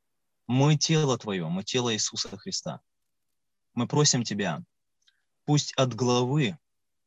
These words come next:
Иисуса для нас исходит, а, откровение и понимание, что мужчины и женщины призваны, а, к молитве, уметь воевать в молитве, уметь в молитве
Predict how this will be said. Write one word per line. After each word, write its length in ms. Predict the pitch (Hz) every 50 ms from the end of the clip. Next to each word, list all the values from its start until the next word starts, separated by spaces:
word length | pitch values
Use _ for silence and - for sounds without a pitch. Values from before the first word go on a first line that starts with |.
| _ _ _
Иисуса 760 | - 98 101 104 104 101 - - 135 135 - - 104 90 - _ _ _ _ _ _ _
для 220 | 104 104 110 113
нас 340 | 120 123 131 135 135 - -
исходит, 540 | 104 - - - 120 127 113 104 - - -
а, 160 | - - 95 -
откровение 680 | - 107 - - - 110 107 107 113 123 131 127 113 104
и 40 | 98
понимание, 640 | - 104 107 107 107 113 120 120 113 98 90 80 73 - _ _ _ _ _ _ _ _ _ _ _ _ _ _ _
что 220 | - - - 117
мужчины 540 | 117 120 123 - - - 151 143 139 135 135
и 40 | 131
женщины 480 | 131 131 131 120 107 - - - - 101
призваны, 520 | - 113 113 107 113 110 107 104 101 98 - - - _ _ _ _ _ _ _ _ _
а, 340 | - 104 101 98 95 90 98 - _ _ _
к 80 | - -
молитве, 640 | 113 104 104 104 104 104 104 - - - - - - _ _ _ _ _ _ _ _ _ _ _
уметь 440 | 101 104 117 127 131 - - - - -
воевать 540 | 110 101 110 110 110 107 110 127 139 139 -
в 40 |
молитве, 460 | 120 110 107 101 95 - - - 165 - _ _ _ _ _ _ _ - - _ _ _ _ _ _ _ _ _ _ _ _ _
уметь 520 | 101 101 107 120 120 123 127 123 - -
в 120 | 117 107
молитве 680 | 110 113 113 113 117 117 - - 110 104 101 95 90